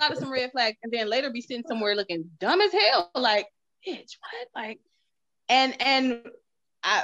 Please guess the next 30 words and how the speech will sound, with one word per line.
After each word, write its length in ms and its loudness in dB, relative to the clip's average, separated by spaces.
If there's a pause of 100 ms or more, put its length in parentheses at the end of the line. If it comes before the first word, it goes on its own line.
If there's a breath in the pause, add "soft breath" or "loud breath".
my 160 0
patience 540 0 (120)
is, 200 -2 (160)
is 240 -4
long 720 4
and, 380 0
you 120 -4
know, 220 0
plentiful 680 -2
at 140 -2
the 60 -8
beginning, 500 -4
and 140 -4
it 40 -6
just 160 -8
wears 280 2
down, 240 2
wears 360 -2
down 220 -2
until 500 -4 (480)
then 320 -2
something 360 -4
has 200 -4
to 80 -16
come 200 -4
out 220 0
that 280 0 (240)
shouldn't 340 -8
have. 280 -12
So, 260 -16